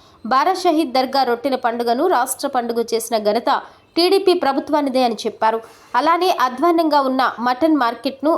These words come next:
అప్పటికప్పుడే అధికారులతో మాట్లాడి బ్రహ్మాండంగా తయారు చేశామన్నారు. దుస్తుల మార్కెట్ను అన్ని వసతులు సమకూర్చి వ్యాపారస్తులకు అందుబాటులోకి తెచ్చామన్నారు. కోటమిట్ట షాదీ మంజిల్ని కూడా అద్భుతంగా రెడీ చేశామని తెలిపారు. అదేవిధంగా ఈ డివిజన్లోని ముస్లిం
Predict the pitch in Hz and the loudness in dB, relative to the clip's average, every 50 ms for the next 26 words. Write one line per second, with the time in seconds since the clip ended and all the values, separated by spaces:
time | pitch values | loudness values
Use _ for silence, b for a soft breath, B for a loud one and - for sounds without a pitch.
0 | - - 226 240 - - 330 339 339 339 - 254 233 - - 311 302 277 208 - | 0 -2 -2 -4 -2 0 0 0 0 0 -2 -4 -2 0 0 2 2 2 2 -2
1 | - - - 233 226 277 - 302 294 285 269 247 - 262 233 220 220 220 220 - | -4 -4 -2 -2 -2 -2 -2 -2 0 0 -2 0 0 0 0 0 0 -2 -2 0
2 | 269 247 247 285 349 359 294 254 247 247 262 294 302 285 285 269 254 247 226 233 | -2 0 2 2 2 2 2 0 0 0 0 -2 -2 -2 -2 -2 0 0 2 2
3 | 214 214 220 220 214 - 226 214 - 240 220 220 214 214 220 220 202 B B B | 2 2 2 0 -2 -6 -8 -6 -4 -2 -2 -2 0 0 0 -2 -2 B B B
4 | _ _ - 247 247 320 311 320 - 403 392 392 294 262 254 262 - 302 302 294 | _ _ -4 0 0 0 0 2 2 4 4 4 4 0 -2 -2 -2 -2 -2 0
5 | 269 277 294 - - - 254 277 302 370 349 330 302 - - - 285 285 285 - | 0 0 0 0 0 -2 -2 0 2 2 2 2 0 -2 -4 -4 -2 -2 -2 -2
6 | - 233 240 240 - 269 262 262 - - 285 277 202 - - - _ - 196 226 | -2 -2 -4 -4 -2 -2 -2 -2 -2 -2 -2 -2 -2 -4 -8 -14 _ -4 -2 0
7 | 240 247 - 311 294 285 277 - - 247 254 247 247 233 233 247 262 269 285 277 | 0 0 0 0 -2 -2 -2 -4 -4 -4 -2 -2 -2 -2 -2 -2 -2 -2 -2 -2
8 | 269 254 240 240 226 233 202 202 - 247 220 214 214 208 214 220 214 - - _ | -2 -2 -4 -2 -2 -4 -4 -4 -4 -2 -2 -2 -2 -2 -2 -4 -4 -8 -14 _
9 | _ _ _ - 330 359 339 427 415 403 403 403 381 359 349 359 330 285 285 294 | _ _ _ 0 0 2 2 2 2 2 2 2 0 0 2 0 0 0 2 2
10 | 339 330 320 302 262 294 285 294 285 294 277 269 277 262 247 240 247 277 302 - | 2 2 2 2 0 2 2 2 0 0 0 0 0 0 0 -2 -2 -2 0 0
11 | 320 294 285 277 247 233 226 233 262 - 262 247 240 - 247 226 214 208 202 214 | 0 2 2 2 2 2 0 0 -2 -2 -4 -4 -2 -2 -4 -2 -2 -2 -2 -4
12 | 196 196 - - 208 196 196 - - - 196 208 208 254 269 277 254 285 277 277 | -4 -4 -2 -4 -4 -2 -4 -8 -8 -6 -4 -2 0 0 0 0 0 0 0 0
13 | 320 359 - - 285 302 247 285 302 302 285 302 349 311 294 269 262 269 254 - | 0 0 0 0 0 2 4 4 2 2 2 2 0 2 2 2 0 0 -2 -4
14 | B B B B B - 277 311 302 - 370 440 | B B B B B -2 -2 -2 2 2 2 4